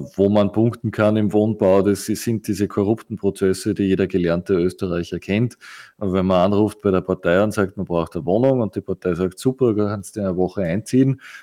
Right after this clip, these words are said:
dann kriegt man die Stimme von diesen Leuten und das haben die Sozialisten und die Schwarzen in Oberösterreich seit Jahrzehnten praktiziert. Die haben ihre eigenen Wohnbaugenossenschaften und, äh, da haben wirklich Tausende, Abertausende, wenn nicht Zehntausende Menschen ihre Wohnungen her.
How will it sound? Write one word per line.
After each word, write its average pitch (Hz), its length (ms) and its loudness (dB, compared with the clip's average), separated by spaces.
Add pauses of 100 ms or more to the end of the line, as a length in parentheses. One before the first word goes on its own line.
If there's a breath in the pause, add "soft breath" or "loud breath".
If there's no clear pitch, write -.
(120 loud breath)
dann 113 120 -2
kriegt 110 300 -2
man 107 100 0
die 104 80 2
Stimme 123 360 4
von 104 160 -2
diesen 98 200 0
Leuten 95 460 -2
und 107 200 -6
das 101 180 -8
haben 98 300 0
die 107 100 -2
Sozialisten 101 720 -4
und 92 240 -8
die 92 60 -14
Schwarzen 78 460 -6
in 90 80 -2
Oberösterreich 80 760 -4
seit 85 180 -12
Jahrzehnten 80 220 -8 (340)
praktiziert. - 720 -8 (500 loud breath)
Die 92 80 -4
haben 92 100 0
ihre 85 180 0
eigenen 80 400 -2
Wohnbaugenossenschaften 104 1400 0
und, 85 460 -6
äh, 90 160 -8 (240)
da 95 180 2
haben 98 340 0
wirklich 104 380 0
Tausende, 104 640 0
Abertausende, 90 720 -2
wenn 87 140 -4
nicht 87 280 -8
Zehntausende 87 680 -4
Menschen 85 420 -6
ihre 85 240 -4
Wohnungen 92 420 -2
her. 101 300 0